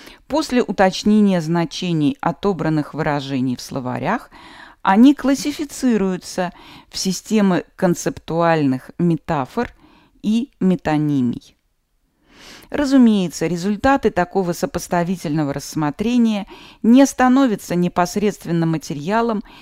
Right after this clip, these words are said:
для урока русского языка как иностранного, однако дают возможность преподавателю разнообразить палитру вербализации различных эмоций, когда ученик доходит до продвинутого этапа обучения.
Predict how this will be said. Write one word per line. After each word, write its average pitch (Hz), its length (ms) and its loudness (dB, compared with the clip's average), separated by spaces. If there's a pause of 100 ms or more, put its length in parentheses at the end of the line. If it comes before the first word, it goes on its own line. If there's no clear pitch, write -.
(120)
для 175 180 -2
урока 185 580 0
русского 170 440 -6
языка 165 420 -2
как - 280 -6
иностранного, 170 840 -2 (540)
однако 240 500 2
дают 202 400 0
возможность 160 600 -4
преподавателю 165 920 -4 (320)
разнообразить 208 920 0
палитру 165 520 -4
вербализации 151 1000 -4
различных 165 720 -6
эмоций, 196 640 -2 (460)
когда 170 420 2
ученик 180 540 -2 (240)
доходит 175 640 -2
до 214 140 0
продвинутого 175 800 -2
этапа 156 580 -2
обучения. 147 720 -6